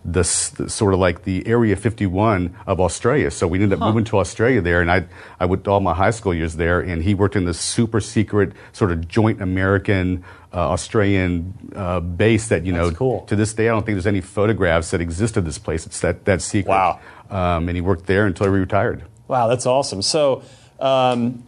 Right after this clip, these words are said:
Speaker 2: from what I read about you, you, you seem like you got the bug to make games, video games, pretty early. So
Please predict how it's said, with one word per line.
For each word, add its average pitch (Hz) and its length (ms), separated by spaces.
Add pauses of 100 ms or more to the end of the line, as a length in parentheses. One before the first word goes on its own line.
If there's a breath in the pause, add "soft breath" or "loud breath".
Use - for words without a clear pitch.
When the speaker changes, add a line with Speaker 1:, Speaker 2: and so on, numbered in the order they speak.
Speaker 2:
from - 160
what 254 120
I 214 100
read 190 200
about 135 240
you, 120 80
you, 127 320
you 160 220
seem 220 200
like 185 200
you 165 100
got 190 240
the 160 60
bug 143 540
to 143 100
make 120 520
games, 107 500
video 117 340
games, 98 420
pretty 269 400
early. 180 420
So 110 440